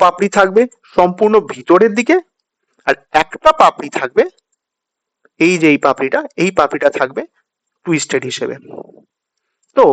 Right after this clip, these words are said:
এটাকে কিভাবে মনে রাখবো? কুইন আর শিয়াল। আমরা ধরে নিই একটা রাজার দুটো কুইন আছে আর দুটো শিয়াল রয়েছে। তাহলে শিয়ালগুলোকে সে বাইরে পাহারা দিতে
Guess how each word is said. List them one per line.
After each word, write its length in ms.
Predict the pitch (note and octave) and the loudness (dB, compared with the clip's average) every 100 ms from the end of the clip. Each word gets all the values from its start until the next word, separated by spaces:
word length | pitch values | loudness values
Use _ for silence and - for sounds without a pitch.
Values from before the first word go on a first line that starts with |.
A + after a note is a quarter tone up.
| - _ _ - | 0 _ _ -2
এটাকে 200 | A3 A#3+ A#3+ | 0 0 0
কিভাবে 240 | G#3+ A3+ A3 | 0 2 4
মনে 120 | G#3+ | 4
রাখবো? 180 | G#3+ G#3+ D#4 _ _ _ - | 2 0 -8 _ _ _ -6
কুইন 240 | G#3+ C4 F4+ - - F3 | -2 0 -2 -8 -4 0
আর 80 | A#3 - - | 0 -2 -10
শিয়াল। 340 | - F#3+ C3 B2+ - - _ _ _ - | -2 2 2 0 -12 -20 _ _ _ 0
আমরা 200 | C4 C#3 F3+ D3+ | 2 2 0 -2
ধরে 160 | E3+ A3 | 2 2
নিই 100 | D4+ - - D#3+ | 0 -8 -2 -2
একটা 180 | - F#3+ D3+ | 0 2 4
রাজার 280 | C#3 E3 B3+ - _ _ _ _ - | 4 4 2 -2 _ _ _ _ -18
দুটো 360 | D#3+ G3 G#3 G3+ - | -8 -4 0 -2 -2
কুইন 240 | F3+ G#3+ A#3+ | -2 0 2
আছে 160 | A#3 E4 F4 _ _ - | 0 -2 -4 _ _ -6
আর 60 | D#3+ | -2
দুটো 160 | F#3 A#3+ A#3 | -2 -2 -2
শিয়াল 240 | - D3 C3+ | 2 2 2
রয়েছে। 220 | B2+ A#2+ B2 _ _ _ | -2 -6 -10 _ _ _
তাহলে 180 | D#3+ D#3+ | -4 -2
শিয়ালগুলোকে 580 | - G3 G#3 A3 A3+ B3+ C4+ _ _ - | 0 2 4 4 2 2 -2 _ _ -4
সে 80 | E3+ C#3 | -2 2
বাইরে 240 | C#3 D3 G3+ - | 2 4 2 0
পাহারা 280 | D#3 D3 F3+ | -2 2 2
দিতে 140 | G#3 | 2